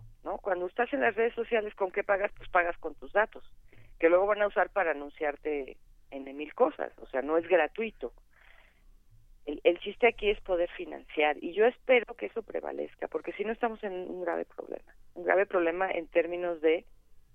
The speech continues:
pues, de que la democracia no puede sobrevivir en un mundo de posverdades y noticias falsas.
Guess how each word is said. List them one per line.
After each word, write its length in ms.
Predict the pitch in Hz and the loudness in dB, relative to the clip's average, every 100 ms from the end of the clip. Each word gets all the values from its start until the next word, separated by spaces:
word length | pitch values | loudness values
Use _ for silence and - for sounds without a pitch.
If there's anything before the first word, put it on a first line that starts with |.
| - - - - - - - - | -20 -20 -20 -20 -20 -20 -20 -6
pues, 140 | 156 147 | -4 -2
de 120 | 156 | -4
que 100 | 160 | 0
la 140 | 156 | 0
democracia 500 | 151 156 160 175 190 | 0 -2 0 0 2
no 160 | 185 185 | 0 0
puede 240 | - 156 | -2 -4
sobrevivir 520 | - 143 143 147 147 151 | -2 -4 -4 -4 -2 -2
en 140 | 147 | -4
un 140 | 147 | -6
mundo 360 | 147 143 143 151 | -8 -4 0 0
de 120 | 147 | 0
posverdades 680 | - 135 139 139 143 143 143 - | -2 -2 0 0 2 0 -2 -8
y 60 | |
noticias 400 | - - - - - | -16 -16 -14 -12 -8
falsas. 260 | 76 - | -10 -10